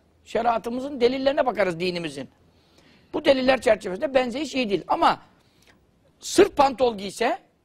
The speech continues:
yani üstüne o dizine kadar giymese, bu daha tesettürü zayıf bir durumdur. Çünkü şekil belli etme durumu vardır. Dar pantolda şekil belli etme durumu vardır. Ee, ama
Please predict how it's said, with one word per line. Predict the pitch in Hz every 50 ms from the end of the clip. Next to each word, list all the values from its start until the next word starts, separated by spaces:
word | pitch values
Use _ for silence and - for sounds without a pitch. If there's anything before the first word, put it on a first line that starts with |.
| _ -
yani | 165 170 175
üstüne | 202 196 - - 208 226 226 220
o | 220 220 214 180 139
dizine | 170 185 190 226 233 226
kadar | 214 196 190 196 180
giymese, | 160 180 214 208 196 185 - 277 311 370 - - _ _ _ _ _ _ _ _ _
bu | - 202 294 - -
daha | 240 214 277 320 339 320 - - _ _ _ _ _ _ -
tesettürü | - 202 - - 202 - _ - 196 196 190 175
zayıf | 143 175 170 170 - -
bir | 170 151
durumdur. | 143 147 139 127 117 - _ _ _ _ _ _ _ _ _ _
Çünkü | - 220 262 330 320
şekil | - - 233 196 - 302 277 254
belli | 226 220 208 202 190
etme | 175 - - 170 151
durumu | 160 156 151 151
vardır. | 143 135 131 139 131 127
Dar | 190 220 233 -
pantolda | - 180 170 151 185 214 - - 285
şekil | 240 240 226 226 262 262 240
belli | 226 214 196 180
etme | 170 - - 160 160
durumu | 156 151 156 - -
vardır. | - - - - _ _ _ _ _ _ _ _ _ - - - - _ -
Ee, | 165 165 156 147 - - _ _ _ _ _ - -
ama | 240 277 285 240